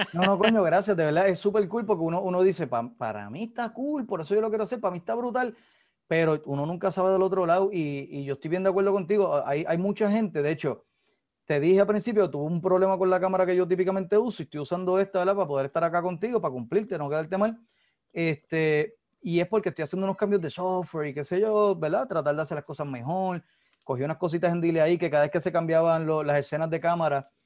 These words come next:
eh, había un brinco y, en el audio, un revolú, eh, lo corregimos con un cambio de software. Pero entonces, eh, en el software nuevo, tengo la chulería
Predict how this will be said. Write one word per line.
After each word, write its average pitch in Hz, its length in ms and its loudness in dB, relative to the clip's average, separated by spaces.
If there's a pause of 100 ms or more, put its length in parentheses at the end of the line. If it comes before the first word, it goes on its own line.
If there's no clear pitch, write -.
(260)
eh, 143 320 2
había 135 220 0
un 175 100 0
brinco 170 560 0
y, 160 160 0
en 151 140 -4
el 139 80 0
audio, 180 320 2
un 170 80 -2
revolú, 220 380 4
eh, 170 120 -4
lo 156 140 -4
corregimos 143 420 -4
con 180 140 -4
un 175 60 -8
cambio 180 240 -2
de 175 40 -4
software. 160 460 -4 (460)
Pero 147 160 0
entonces, 190 520 0
eh, 143 440 2 (220)
en 151 160 -4
el 143 120 -2
software 208 360 -2
nuevo, 208 480 -2 (420)
tengo 180 200 0
la 190 140 2
chulería 151 500 -2